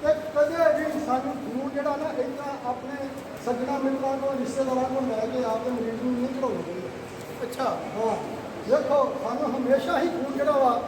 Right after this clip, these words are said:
Speaker 1: ਸਰਕਾਰ ਨੇ ਸਰਕਾਰੀ ਬਲੱਡ ਬੈਂਕ ਹਰ ਹਸਪਤਾਲ ਦੇ ਵਿੱਚ ਖੋਲ੍ਹੇ ਹੋਏ ਆ।
Speaker 2: ਅੱਛਾ, ਅੱਛਾ।
Speaker 1: ਸਾਨੂੰ ਜਦ ਵੀ ਖੂਨ ਦੀ ਜ਼ਰੂਰਤ ਹੋਵੇ, ਉੱਥੋਂ ਸਰਕਾਰੀ ਹਸਪੀਟਲ ਤੋਂ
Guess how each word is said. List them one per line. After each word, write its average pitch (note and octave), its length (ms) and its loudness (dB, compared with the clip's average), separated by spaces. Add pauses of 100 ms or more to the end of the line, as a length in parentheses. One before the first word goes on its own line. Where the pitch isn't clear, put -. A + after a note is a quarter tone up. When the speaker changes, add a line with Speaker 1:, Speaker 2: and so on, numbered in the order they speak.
(340)
Speaker 1:
ਸਰਕਾਰ C4+ 520 4
ਨੇ D4+ 180 0
ਸਰਕਾਰੀ C4 420 0
ਬਲੱਡ C#4 340 -2
ਬੈਂਕ C4 300 -2 (440)
ਹਰ D4 120 6
ਹਸਪਤਾਲ C4 380 0
ਦੇ C4 60 0
ਵਿੱਚ C4 260 -2
ਖੋਲ੍ਹੇ C4+ 220 0
ਹੋਏ G3+ 100 2
ਆ। - 20 -2
Speaker 2:
ਅੱਛਾ, - 600 -8
ਅੱਛਾ। G3 260 -2
Speaker 1:
ਸਾਨੂੰ D4+ 300 2
ਜਦ D4+ 220 4
ਵੀ F4+ 160 6
ਖੂਨ D4+ 280 0
ਦੀ E4 120 -2
ਜ਼ਰੂਰਤ C4+ 400 -4
ਹੋਵੇ, B3+ 160 6 (680)
ਉੱਥੋਂ D#4+ 280 -2
ਸਰਕਾਰੀ B3+ 340 0
ਹਸਪੀਟਲ C4 440 2
ਤੋਂ C#4 160 -2